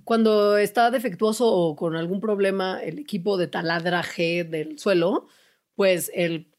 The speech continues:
petróleo, cuando estamos hablando de que es petróleo que está en el mar, puede explotar fuera del pe-, del pozo y contaminar todo el espacio marino que está a su alrededor. Y además consideremos que, pues,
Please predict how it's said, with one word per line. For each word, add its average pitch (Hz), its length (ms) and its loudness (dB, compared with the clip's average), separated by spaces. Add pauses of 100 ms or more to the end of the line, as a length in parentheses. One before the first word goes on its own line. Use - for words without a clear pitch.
(520)
petróleo, 208 560 2
cuando 165 240 -6
estamos 180 340 -4
hablando 175 360 -2
de 165 80 -2
que - 100 -12
es - 80 -12
petróleo 165 440 -4
que - 80 -18
está - 280 -6
en - 220 -10
el 151 80 -10
mar, 180 420 -4 (640)
puede 214 360 4
explotar 196 560 0
fuera 269 300 2
del 240 140 2
pe-, 220 120 -2
del 170 240 -2
pozo 214 480 0 (180)
y 190 300 -4
contaminar 202 800 -2 (120)
todo 226 460 4
el 202 160 2
espacio 190 420 -2
marino 180 320 -2
que 180 60 -10
está - 140 -10
a - 20 -4
su 185 80 -4
alrededor. 151 420 -6
Y - 60 -12
además 175 300 -6
consideremos 202 500 -2
que, 196 100 -4
pues, 160 240 -6